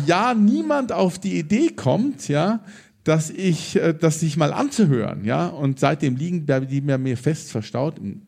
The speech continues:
Keller, ganz hinten, ja. Ähm, aber ich hab mir vorgenommen, irgendwann, wenn ich dann mal im Ruhestand gehe oder kurz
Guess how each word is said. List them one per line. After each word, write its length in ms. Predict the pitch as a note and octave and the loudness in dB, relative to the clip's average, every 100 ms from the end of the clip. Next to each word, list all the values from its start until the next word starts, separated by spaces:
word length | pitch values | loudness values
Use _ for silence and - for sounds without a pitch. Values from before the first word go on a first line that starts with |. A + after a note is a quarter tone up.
| _ | _
Keller, 440 | - B2 F#3+ G3 E3+ | -10 -8 -8 -12 -12
ganz 320 | G#2+ C3 C3 | -12 -12 -8
hinten, 540 | B2 F3 G#3 F#3+ E3 D#3+ | -8 -8 -8 -10 -10 -14
ja. 220 | A2+ C#3 - - - _ - | -10 -10 -12 -20 -20 _ -10
Ähm, 340 | A#2+ B2 C3 B2+ | -2 0 -2 -2
aber 180 | C3 | 0
ich 140 | B2+ D3+ | 0 0
hab 80 | E3 | 2
mir 140 | C#3 | 2
vorgenommen, 440 | D3+ D#3+ E3 D3+ | 2 2 2 0
irgendwann, 440 | D3+ E3+ D#3+ C#3 D3 | 2 0 2 0 0
wenn 100 | C#3 | -2
ich 140 | B2+ | -2
dann 160 | C3+ C#3 | -2 -2
mal 120 | C3 | 0
im 60 | B2+ | 0
Ruhestand 460 | C3+ C#3+ C#3 B2 | 2 0 -2 -6
gehe 220 | C3+ B2+ | -4 -2
oder 200 | B2 A#2+ | 0 -2
kurz 420 | A2 C#3 - - | -2 -6 -10 -16